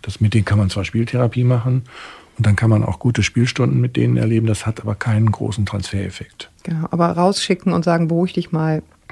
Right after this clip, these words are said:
Speaker 2: nicht sehr zielführend.
Speaker 1: Das haben wir sehr, das haben wir früher gedacht, ne? Vor dreißig Jahren dachte man, man muss die nur ordentlich durch den Wald hetzen, dann sind, bis die müde sind, dann ist gut.
Speaker 2: Genau, das hört man ja häufig, „Geht doch einfach ein bisschen in den Wald.“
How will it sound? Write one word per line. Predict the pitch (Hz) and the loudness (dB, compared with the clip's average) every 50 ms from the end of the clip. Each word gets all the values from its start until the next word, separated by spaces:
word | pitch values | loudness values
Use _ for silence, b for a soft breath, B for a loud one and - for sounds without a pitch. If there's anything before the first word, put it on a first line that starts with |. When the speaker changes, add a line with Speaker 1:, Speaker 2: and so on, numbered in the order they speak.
| - - _ _ _ _ - - - | -20 -20 _ _ _ _ -18 -6 -2
Speaker 2:
nicht | 170 160 147 139 | -2 0 2 2
sehr | 147 127 | 2 0
zielführend. | 127 - - 120 127 - | 0 -2 -4 -4 -2 0
Speaker 1:
Das | 113 113 - 127 | 0 2 4 4
haben | 131 135 | 6 6
wir | 127 123 | 6 6
sehr, | 110 120 120 131 123 | 6 6 4 4 4
das | - 127 120 | 2 2 4
haben | - 143 143 | 4 4 4
wir | 139 131 107 | 4 4 2
früher | - - - 147 151 165 180 | 0 2 4 4 6 6 6
gedacht, | 156 151 139 131 135 156 165 156 - _ | 4 4 4 4 2 2 2 0 -2 _
ne? | 123 123 120 | -2 -2 0
Vor | - 113 | -2 -2
dreißig | 110 113 110 113 107 - | 0 0 0 -2 -2 -2
Jahren | - 123 117 113 | -2 0 2 2
dachte | 113 113 110 - | 2 0 0 2
man, | 117 113 107 | 2 4 4
man | 107 107 | 4 4
muss | 110 120 - | 4 2 2
die | - 117 | 4 4
nur | 113 113 113 | 4 4 4
ordentlich | 117 117 113 113 107 | 2 0 0 -2 -2
durch | - 107 | -2 -2
den | 98 104 | -2 0
Wald | 101 104 110 123 - - | 0 0 -2 -2 -2 -4
hetzen, | 120 113 - - 120 | -6 -6 -4 -4 -2
dann | 110 104 | -2 0
sind, | 104 117 117 - | 0 -2 -4 -4
bis | - 107 | -6 -6
die | - 113 | -2 0
müde | 101 107 123 123 123 | 0 0 0 0 0
sind, | 120 113 | -2 0
dann | 107 107 110 | 0 0 -2
ist | 104 92 - | -2 -4 -2
gut. | - 117 131 - | -2 -2 2 4
Speaker 2:
Genau, | 196 175 160 | 4 4 4
das | - 185 - | 4 4 2
hört | 214 196 | 4 4
man | 208 202 | 6 6
ja | 185 175 | 6 6
häufig, | 170 160 160 - | 4 2 0 -2
„Geht | - 180 - - 190 | -6 -2 -2 0 0
doch | 190 170 | 2 0
einfach | 165 160 156 | 2 2 2
ein | 151 147 | 2 2
bisschen | 156 147 147 127 | 2 0 0 0
in | 123 | 0
den | 120 131 | -2 -2
Wald.“ | 117 110 110 | -4 -4 -6